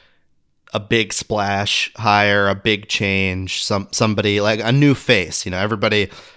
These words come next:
I, I think of this kinda like, you know, people think about politics, right? They get sick of the, the guy that's, that's there, and they're like, "Oh, this new guy,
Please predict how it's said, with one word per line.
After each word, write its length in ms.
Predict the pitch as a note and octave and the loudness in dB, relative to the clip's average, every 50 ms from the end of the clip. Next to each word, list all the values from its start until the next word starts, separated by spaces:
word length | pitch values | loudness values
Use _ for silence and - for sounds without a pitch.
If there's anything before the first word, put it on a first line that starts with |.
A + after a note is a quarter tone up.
| - _ - | -20 _ -12
I, 340 | - - - - B2 A#2+ B2+ | -10 -8 -4 -4 0 2 2
I 40 | B2 | 2
think 280 | A#2+ - C#3 C3 B2 C3+ | 4 4 2 2 4 0
of 140 | A#2+ G#2 | 0 2
this 180 | A2+ A#2+ A2+ - | 4 2 2 2
kinda 300 | - - B2 A#2 A2+ A2 | 0 0 0 2 2 4
like, 400 | G#2+ G#2+ G#2 G2+ G2+ F#2 - - | 4 4 4 4 2 0 -2 -6
you 100 | B2 A2 | -4 -2
know, 100 | G2+ F#2+ | -2 -2
people 300 | - A2+ G#2+ G2+ - G2+ | -2 -2 -4 -2 -4 -6
think 220 | - - G#2 F#2 | -4 -4 -4 -4
about 260 | G#2+ G2 G2+ F#2+ E2+ - | -2 -2 -2 -2 -4 -4
politics, 680 | - - F#2+ F#2+ F#2 F2+ E2 - - D#2+ D#2+ - - | -2 0 0 2 2 0 -4 -6 -8 -8 -8 -6 -6
right? 180 | - G2+ F#2+ - | -4 -4 -4 -2
They 120 | G#2+ G#2+ | -2 -2
get 180 | G2 G#2+ F#2 - | -2 -2 -2 -2
sick 280 | - - A2+ G#2 - | 0 0 0 2 2
of 80 | A2 G2 | 0 -2
the, 280 | G2+ G2 G2 G2+ G2+ F2+ | 0 0 0 0 0 -2
the 100 | G2 G2+ | -4 -2
guy 500 | F#2+ G#2+ G#2 G2+ G2 G2 G2 F#2+ G2 F#2+ - _ _ - | 0 2 2 4 4 4 2 2 2 0 -4 _ _ -8
that's, 400 | G#2+ G2+ F#2+ - - - - - - | -4 -4 -4 -4 -6 -10 -10 -10 -6
that's 240 | A2 G#2+ F#2+ - - | -2 -2 -2 -2 -2
there, 300 | G#2 G#2+ G#2 G2+ G2 G2 | 0 2 2 2 2 0
and 100 | F#2+ F#2 | 0 -2
they're 80 | G2 G2 | -2 -2
like, 180 | G2+ G2+ A2 C#3+ | -2 0 2 2
"Oh, 240 | D3+ D3+ C3+ A2+ | 4 4 4 2
this 200 | G#2+ G#2+ G#2+ - | 2 0 -2 -2
new 160 | B2 B2 C3+ B2 | 0 0 0 2
guy, 400 | B2 A#2 G#2 G2 F#2 F#2 E2 | 2 2 2 2 2 0 -2